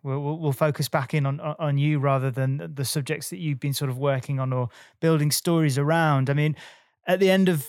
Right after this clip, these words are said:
uh, my conversations on this podcast, I tend to ask, uh, expansive questions to the guests, and I'm always kind of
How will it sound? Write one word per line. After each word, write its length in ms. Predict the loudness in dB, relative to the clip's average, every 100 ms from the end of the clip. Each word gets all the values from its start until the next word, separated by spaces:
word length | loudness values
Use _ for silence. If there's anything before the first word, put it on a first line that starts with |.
| -4
uh, 200 | 0 2
my 160 | 2 2
conversations 600 | 2 2 2 2 2 2
on 100 | 4
this 140 | 2
podcast, 500 | 2 -2 0 -2 0
I 60 | 0
tend 300 | 0 0 0
to 320 | 2 0 0 -2
ask, 500 | -4 -2 -2 -2 -2
uh, 320 | 0 0 -2 -4
expansive 840 | -4 -2 2 2 2 0 -2 -8 -2
questions 720 | 0 0 0 0 -2 -6 -6
to 120 | -2
the 100 | -2
guests, 280 | -2 -4 -2
and 100 | 0
I'm 120 | 0
always 440 | 2 2 2 2 -2
kind 240 | -2 0
of 180 | 0